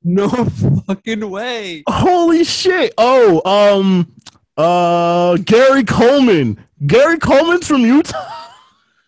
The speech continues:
Speaker 2: <laughs>
Speaker 1: Gary Coleman?
Speaker 2: Gary Coleman's from Utah.
Speaker 1: Oh my God.
Speaker 2: And,
Speaker 1: This is,
Speaker 2: uh,
Speaker 1: this is a who's who. This is a who's who of, like, celebrities you are allowed to make fun of with no
Speaker 2: Oh,
Speaker 1: guilt
Speaker 2: oh my
Speaker 1: at all.
Speaker 2: God.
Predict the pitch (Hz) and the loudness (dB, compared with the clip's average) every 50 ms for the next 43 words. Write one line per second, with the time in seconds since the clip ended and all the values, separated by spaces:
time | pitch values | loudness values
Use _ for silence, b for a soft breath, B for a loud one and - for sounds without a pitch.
0 | B _ _ _ _ _ _ _ _ _ _ _ _ _ _ _ _ _ _ _ | B _ _ _ _ _ _ _ _ _ _ _ _ _ _ _ _ _ _ _
1 | _ 165 175 185 196 208 220 185 - 180 185 185 190 196 202 208 214 233 254 262 | _ -6 -4 -2 -2 -2 -4 -6 -6 -6 -4 -2 -2 -2 -2 -2 -2 -2 -4 -4
2 | 262 262 - b b b b b - 208 247 277 294 311 269 - 370 302 311 320 | -4 -6 -12 b b b b b -6 -4 -2 0 0 0 -2 -2 -2 -2 -2 -2
3 | 311 311 302 277 - 302 285 294 311 330 349 - 339 277 240 190 147 123 107 - | -4 -6 -6 -6 -4 -2 -2 0 0 -2 -2 -2 -2 -2 -2 -2 -2 -4 -6 -10
4 | _ _ _ _ _ _ _ _ _ _ _ _ _ _ 151 143 135 131 127 123 | _ _ _ _ _ _ _ _ _ _ _ _ _ _ -10 -8 -8 -8 -10 -12
5 | - - _ - 131 131 127 131 131 131 131 147 165 170 _ _ _ _ _ _ | -14 -18 _ -12 -12 -10 -10 -8 -10 -10 -12 -14 -16 -20 _ _ _ _ _ _
6 | - 175 190 196 202 202 196 202 202 202 - 202 214 208 202 202 247 233 247 240 | -10 -6 -6 -4 -4 -4 -2 -2 0 0 0 0 -2 -2 -2 -2 -4 -4 -4 -4
7 | 233 196 190 147 190 220 233 233 202 180 170 175 185 190 185 165 156 - - - | -4 -4 -4 -4 -2 -2 -2 -2 -4 -4 -4 -2 -2 0 0 -2 -4 -6 -8 -8
8 | 214 285 349 370 269 214 156 - 208 226 226 196 - 196 196 202 185 170 165 160 | -8 -6 -4 -4 -4 -4 -4 -4 -4 -4 -4 -4 -4 -2 -2 0 0 -2 -2 -4
9 | 147 147 139 135 - - _ _ _ _ _ 147 - - 160 151 147 147 147 151 | -4 -4 -6 -6 -8 -12 _ _ _ _ _ -16 -8 -6 -4 -2 -2 -2 -2 -2
10 | 147 143 139 131 151 190 160 151 151 143 135 131 135 139 143 135 139 135 135 131 | -4 -4 -4 -6 -10 -14 -10 -6 -6 -4 -6 -6 -8 -6 -6 -4 -4 -4 -4 -4
11 | 131 131 127 131 131 - 139 139 135 135 - - 139 131 131 127 123 127 127 - | -4 -4 -6 -6 -8 -10 -10 -10 -10 -12 -12 -12 -10 -8 -8 -8 -8 -10 -14 -16
12 | - 135 139 135 - 165 175 202 196 185 165 147 131 117 - - - 139 - - | -14 -12 -10 -6 -4 -2 0 0 0 0 0 -2 -4 -6 -10 -14 -20 -16 -10 -8
13 | 185 196 190 175 165 151 143 131 - 143 143 143 135 127 123 120 113 | -4 -4 -4 -4 -4 -4 -6 -6 -4 -4 -4 -2 -2 -4 -4 -6 -10